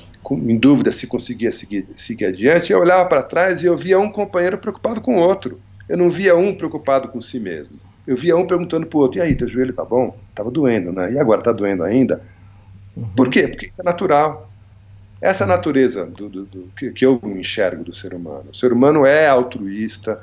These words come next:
Speaker 1: coletivo, é, trabalha pelo grupo, naturalmente, se ele for saudável, se ele na-, se ele cresceu num ambiente saudável. Como a gente não cresce em ambientes saudáveis, a gente cresce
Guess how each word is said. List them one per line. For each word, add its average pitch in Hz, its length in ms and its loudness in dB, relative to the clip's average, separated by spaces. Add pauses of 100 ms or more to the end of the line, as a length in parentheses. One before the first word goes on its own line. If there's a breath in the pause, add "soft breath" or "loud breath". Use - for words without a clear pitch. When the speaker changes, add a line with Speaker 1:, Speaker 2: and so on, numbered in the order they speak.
(160 loud breath)
Speaker 1:
coletivo, 101 920 -6 (300 loud breath)
é, 98 220 0
trabalha 101 500 2
pelo 107 300 -6
grupo, 85 460 -8
naturalmente, 110 720 0
se - 120 -4
ele 113 100 -2
for - 160 -2
saudável, 87 600 -2
se - 120 -14
ele 95 100 -6
na-, 101 240 -6
se - 120 -6
ele 104 80 -4
cresceu - 460 -2
num 165 120 4
ambiente 110 320 2
saudável. 80 560 -6 (540 loud breath)
Como 151 140 0
a 147 40 6
gente 156 220 0
não 170 320 4 (220)
cresce 113 460 0
em 90 80 -6
ambientes 90 420 -10
saudáveis, 104 560 0
a 85 40 -12
gente - 200 -18
cresce 92 340 -10